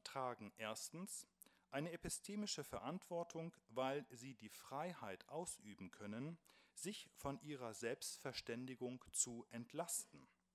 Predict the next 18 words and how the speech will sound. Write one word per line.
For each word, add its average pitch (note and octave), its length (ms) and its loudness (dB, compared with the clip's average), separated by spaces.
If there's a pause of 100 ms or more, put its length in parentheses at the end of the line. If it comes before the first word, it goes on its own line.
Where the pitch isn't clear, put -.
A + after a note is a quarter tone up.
(720)
Die C3+ 140 -2
Selbstvergewisserung C#3+ 1080 2
hat - 220 -2
nicht D3 220 -2
zwangsläufig A2+ 840 0 (120)
einen A#2+ 320 -2
hohen B2+ 420 0
Wert F#2 340 -2
für - 220 -6
Personen. G2 580 -4 (440)
Vielmehr F3+ 460 0 (500)
besitzt C3+ 500 2 (160)
der B2 100 2
Mensch C3 400 0 (120)
die A2 80 -2
unverwechselbare F#2 1200 -2
Freiheit, B2 720 0 (440)
sich - 360 -2